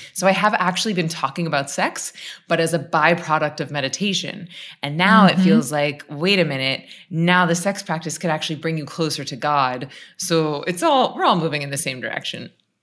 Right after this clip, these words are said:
Speaker 2: Yes, yes, yes, yes. It's so interesting, right? Like, I kinda had that moment myself where I'm, like, surrounded by women like you and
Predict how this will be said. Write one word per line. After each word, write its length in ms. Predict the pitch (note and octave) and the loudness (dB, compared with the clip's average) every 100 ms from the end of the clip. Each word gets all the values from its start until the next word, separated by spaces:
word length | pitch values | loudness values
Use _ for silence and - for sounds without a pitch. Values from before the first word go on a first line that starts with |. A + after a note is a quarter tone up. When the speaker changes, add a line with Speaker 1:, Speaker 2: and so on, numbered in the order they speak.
| A3+ G#3 | -14 -4
Speaker 2:
Yes, 1200 | F3 F#3 B3+ C#4 B3+ A3+ G3+ F#3+ F3 E3+ E3 - | 2 6 8 8 8 6 6 4 2 0 -2 -2
yes, 340 | F#3 F#3+ F#3+ | 2 2 0
yes, 220 | F#3+ F3 | -4 -4
yes. 300 | F3+ E3+ E3 | -2 -2 -2
It's 160 | F3 E3+ | -6 -4
so 160 | G3 G3 | -2 0
interesting, 920 | G#3 G#3 - G3 F#3 F#3 - E3 D3+ | 0 -2 -2 -4 -2 -4 -4 -4 -4
right? 220 | D#3 D#3+ | -2 -2
Like, 140 | - E3 | -2 -6
I 80 | |
kinda 260 | D#3+ F3+ E3 | -6 -4 -4
had 200 | F3 D#3+ | -4 -2
that 300 | E3 D3+ - | -2 -2 -2
moment 340 | F3 D#3+ E3 | -2 -2 -4
myself 800 | A2+ D3+ - D3 C#3 D#3+ - - | -4 -4 -4 -2 -2 -4 -8 -14
where 420 | - E3 D#3 D3+ - | -2 2 4 2 0
I'm, 240 | D3+ D3+ | -2 -2
like, 200 | D3 D3 | -4 -4
surrounded 540 | - E3+ D3+ D3+ D3+ D3 | -4 -2 -2 -4 -6 -4
by 340 | D#3 D#3 - - | -4 -4 -6 -2
women 260 | A3+ A#3 | 2 4
like 260 | A#3+ A#3+ B3 | 4 2 0
you 320 | C#4+ D4 B3+ G#3+ F#3+ | 0 4 4 4 2
and 320 | E3+ E3 D#3+ | 2 0 -4